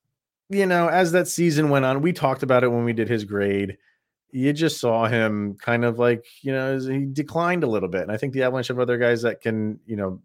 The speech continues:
kind of step up a little bit more than what he did. But I think Chicago's a good place for him, you know, clearly in what they're, they're doing or not doing over there.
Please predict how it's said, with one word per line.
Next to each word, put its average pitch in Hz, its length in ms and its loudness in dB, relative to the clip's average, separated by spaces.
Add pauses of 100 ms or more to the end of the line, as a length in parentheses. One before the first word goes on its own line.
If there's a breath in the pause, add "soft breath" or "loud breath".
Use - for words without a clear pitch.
(120)
kind 120 140 -2
of 104 60 -4
step - 340 0
up 104 140 -2
a - 20 -2
little 101 140 0
bit 101 80 0
more 101 160 0
than 98 140 -2
what 98 120 -4
he 101 140 -10
did. 107 320 2 (440 soft breath)
But 139 480 0 (200)
I 156 80 4
think 185 160 2
Chicago's 185 400 4
a - 20 -4
good 175 140 0
place 156 200 4
for 85 140 -10
him, 78 180 -14 (220)
you 127 80 0
know, 101 220 2
clearly 151 400 2
in 123 140 0
what 120 300 0
they're, 120 380 2
they're 104 220 -2
doing 110 420 0
or 98 80 -2
not 90 240 -6
doing 113 220 -2
over 113 200 0
there. 120 260 0